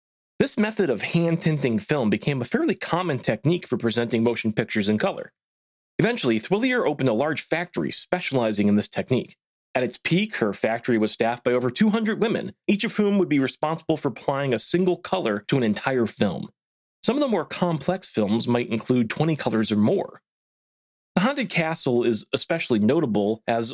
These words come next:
although it was not the first hand-colored film, this title belongs to Edison Studios' eighteen ninety-five film Annabelle's Dance, but it was the first Méliès film to undergo the process.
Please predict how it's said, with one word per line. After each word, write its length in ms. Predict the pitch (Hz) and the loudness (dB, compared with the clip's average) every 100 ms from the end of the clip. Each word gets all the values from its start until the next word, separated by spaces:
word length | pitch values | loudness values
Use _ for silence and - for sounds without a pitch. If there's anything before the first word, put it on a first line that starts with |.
| - | -2
although 300 | 139 156 156 | 0 0 0
it 60 | |
was 120 | 139 | 0
not 200 | 170 190 - | 0 -2 -2
the 100 | 120 | -2
first 400 | - - 277 - | 0 0 -2 -2
hand-colored 500 | 131 101 98 104 170 | -2 -4 -2 -6 -6
film, 380 | - 82 85 113 _ _ | -6 -4 -4 -6 _ _
this 120 | 123 - | -2 0
title 280 | 139 139 | 0 0
belongs 400 | 123 120 127 127 - | 0 0 0 -2 -2
to 120 | 120 | 0
Edison 300 | 117 110 107 | 0 0 0
Studios' 500 | - 131 113 104 95 - | 0 2 2 2 0 -2
eighteen 340 | 131 - 117 | -4 0 2
ninety-five 560 | 110 107 101 - 101 92 | 2 2 0 0 0 -2
film 320 | - 107 101 110 | -2 -2 -2 -2
Annabelle's 440 | 104 87 85 - | -2 0 -2 -2
Dance, 540 | 98 123 82 80 - - _ _ - | -2 -2 -2 -6 -8 -10 _ _ -2
but 80 | 190 | 0
it 80 | 185 | 0
was 220 | 240 196 | -2 -2
the 100 | 175 | -4
first 400 | - 240 247 - | -2 -2 -2 0
Méliès 560 | 160 156 131 170 196 | 0 2 2 2 0
film 280 | - 98 92 | -2 -2 -2
to 120 | 90 117 | -2 -2
undergo 320 | 117 110 104 | 0 0 0
the 80 | - | -2
process. 680 | - 120 101 - - - | -4 -2 -2 -6 -8 -14